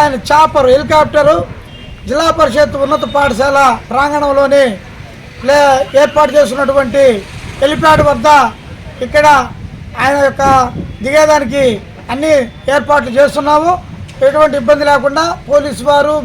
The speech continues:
మీడియా వారు అందరి సహకారంతో, అలాగే మున్సిపల్ సిబ్బంది సహకారంతో చేస్తూ ఉన్నాం. కావ్య కృష్ణారెడ్డి గారి ఆధ్వర్యంలో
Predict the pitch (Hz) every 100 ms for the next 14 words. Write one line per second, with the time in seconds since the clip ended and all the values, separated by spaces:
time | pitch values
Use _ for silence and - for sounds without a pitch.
0 | 254 285 294 277 285 269 277 285 269 277
1 | 285 285 254 285 302 330 330 - - -
2 | - 269 294 294 262 285 - 294 254 269
3 | 247 285 269 247 277 277 277 247 269 262
4 | 269 233 - - - - - - - 285
5 | 285 349 359 - - - - 262 302 320
6 | 302 - - 302 302 277 277 277 277 277
7 | 294 285 -